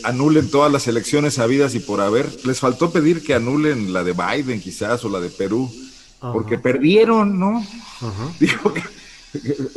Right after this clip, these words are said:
Speaker 1: era más listo Vicente Fox cuando en el noventa y uno fue a México con una maleta a pedir la anulación de las elecciones de Guanajuato con Ramón Aguirre,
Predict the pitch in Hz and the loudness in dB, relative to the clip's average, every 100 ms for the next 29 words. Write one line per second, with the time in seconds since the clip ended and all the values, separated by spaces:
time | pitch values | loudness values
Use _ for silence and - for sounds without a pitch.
0 | 143 156 190 185 190 185 185 - 180 135 | 0 2 4 4 4 2 0 2 4 4
1 | - 165 - 156 120 151 151 - 123 110 | 2 -2 0 0 2 2 0 -4 -2 0
2 | 107 107 110 104 104 - 110 110 110 104 | 0 -2 -2 -2 -4 -6 -4 -2 -2 0
3 | 113 123 135 135 131 135 131 123 135 120 | 0 2 0 -2 -2 -2 -2 -4 -4 -4
4 | - 110 123 123 123 120 120 120 120 123 | -2 -2 -2 0 0 2 0 0 -2 -2
5 | - - - 95 - 107 127 135 120 107 | -8 -20 -14 -12 -6 -2 0 2 0 0
6 | 104 - 123 120 127 120 104 98 92 - | -4 -2 -2 -2 -4 -10 -10 -6 -6 -6
7 | 95 90 - 110 117 107 104 101 104 104 | -8 -8 -6 -6 -4 -2 -2 -2 -4 -4
8 | - 120 107 110 104 98 92 95 107 113 | -2 -2 0 -4 -4 -4 -4 -4 -2 -2
9 | 123 120 107 113 120 | -2 -2 -2 -4 -4